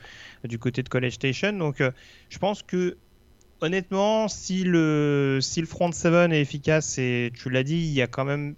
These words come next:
pas mal de menaces, pas mal de, de rotation en plus, euh, pour, pour vraiment réussir à mettre une équation efficacement. Ça peut être une équipe vraiment très, très chiante à jouer, et alors,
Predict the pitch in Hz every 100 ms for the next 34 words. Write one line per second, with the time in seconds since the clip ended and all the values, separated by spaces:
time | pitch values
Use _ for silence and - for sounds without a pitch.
0 | _ 143 143 151 139 139 139 160 180 -
1 | - - 127 127 127 123 120 117 117 113
2 | - - - - 117 127 139 156 160 -
3 | 226 208 160 165 196 214 - - - 127
4 | 120 117 117 117 - 120 117 110 - 110
5 | 110 110 127 139 127 135 - 156 135 123
6 | 131 127 123 139 131 - - 113 143 156
7 | - - - - - - - - _ -
8 | - _ _ - _ _ - - - -
9 | 131 151 196 190 180 175 165 190 160 151
10 | 170 180 170 - 160 - 165 147 156 143
11 | 160 180 196 196 147 139 135 131 131 127
12 | 120 113